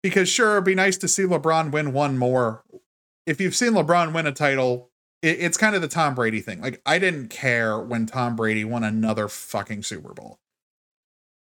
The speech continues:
LeBron James, it's kind of the same way. Like, I've seen him win a title before.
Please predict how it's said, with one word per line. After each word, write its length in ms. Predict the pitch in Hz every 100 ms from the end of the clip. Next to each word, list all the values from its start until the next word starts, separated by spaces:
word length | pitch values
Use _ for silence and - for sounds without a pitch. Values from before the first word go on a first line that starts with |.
| _ _ -
LeBron 320 | 156 226 226
James, 240 | 180 185 151
it's 120 | 135
kind 160 | 180 151
of 60 |
the 60 | 135
same 220 | 135 110
way. 200 | 78 - -
Like, 240 | 147 139 -
I've 180 | 156
seen 260 | 143 220 208
him 180 | 202 185
win 120 | 180
a 80 | 170
title 280 | 180 175 180
before. 720 | 175 156 147 147 143 143